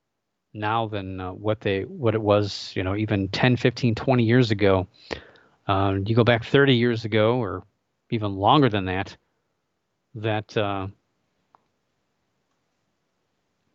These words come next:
gosh, before digital, you know, when I was using, first starting to use cameras, uh, you know, we didn't have digital cameras. Um, so things like this would not have happened, but there's a lot of other things that we had to learn,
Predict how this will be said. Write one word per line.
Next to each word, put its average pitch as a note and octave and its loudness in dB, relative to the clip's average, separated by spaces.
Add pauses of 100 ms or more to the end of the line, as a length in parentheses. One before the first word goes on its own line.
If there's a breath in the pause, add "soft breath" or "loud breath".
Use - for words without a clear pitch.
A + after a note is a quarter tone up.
(100)
gosh, A#2+ -2
before A#2 -2
digital, A2+ 2 (240)
you A2 -12
know, F#2+ -8
when F#2+ -6
I A#2+ 2
was A#2+ 2
using, G#2 -2
first - -2
starting A#2+ 2
to A#2 -4
use G#2+ 0
cameras, A2+ -2
uh, - -8
you B2+ -10
know, G#2+ -4
we G2+ -2
didn't C3+ 2
have F#2+ 0
digital F#2+ -2
cameras. - -4 (960 loud breath)
Um, F#2 -4
so - 0
things C3 6
like A#2+ 4
this A#2+ 0
would A#2 2
not A#2 2
have G2 -4
happened, A2 -2
but - -12
there's A2 -6
a A2+ -4
lot B2 2
of A#2+ -2
other A#2+ 0
things A#2 -6
that A#2 -2
we A2 -4
had G#2 0
to A2+ 0
learn, A2 0